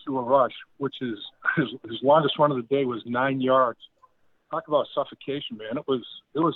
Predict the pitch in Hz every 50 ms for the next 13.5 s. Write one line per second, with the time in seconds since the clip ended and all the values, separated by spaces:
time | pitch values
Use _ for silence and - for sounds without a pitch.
0 | - - 160 165 - - 147 139 127 120 120 - 156 160 165 135 120 117 135 143
1 | 143 135 135 143 147 123 135 127 - 143 131 - - 113 - _ _ _ _ _
2 | - - - - - _ _ - 127 - 135 151 - - 151 147 143 - 147 123
3 | 123 139 143 147 139 131 139 143 135 _ - 160 151 - - 110 101 123 120 131
4 | 147 160 _ - - _ _ _ _ - 127 - - 139 127 - - 131 123 123
5 | 120 117 113 - _ _ - 139 135 - 151 135 - - 123 120 135 135 143 143
6 | 131 117 120 127 139 135 123 135 135 135 135 - 139 123 - - _ _ _ _
7 | _ _ - - - _ _ _ - 139 131 123 120 - 151 139 _ - 131 131
8 | 127 139 139 - - 127 117 - - - 147 147 139 - - 156 143 143 156 156
9 | - _ _ _ _ _ _ _ _ _ - 139 135 - - 143 139 139 120 -
10 | _ _ - 147 - - 151 143 131 - 131 131 131 127 - - 135 131 123 120
11 | - - 131 120 120 117 113 104 - - - 127 127 123 117 117 - - 117 117
12 | 117 117 - 127 135 117 117 - 120 127 127 117 120 117 120 123 - - 175 170
13 | 165 151 151 135 - - 151 139 131